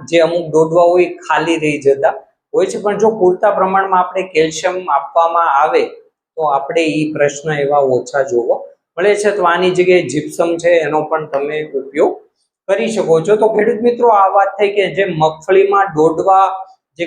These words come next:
કાળા પડે છે, ઈ કયા કારણે જોવા મળે છે અને એનું સારામાં સારી રીતના નિયંત્રણ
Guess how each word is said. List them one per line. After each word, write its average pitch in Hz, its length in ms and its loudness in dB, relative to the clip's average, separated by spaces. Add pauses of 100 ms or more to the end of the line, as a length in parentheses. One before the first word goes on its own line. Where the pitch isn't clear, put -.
કાળા 160 420 2
પડે 180 280 2
છે, 180 160 -4
ઈ 165 220 -4
કયા 165 340 2
કારણે 160 460 0 (300)
જોવા 156 400 2
મળે 143 320 2
છે 185 220 -2
અને 180 300 0
એનું 175 240 0
સારામાં 165 540 0
સારી 147 360 0
રીતના 156 340 -6
નિયંત્રણ 156 560 -2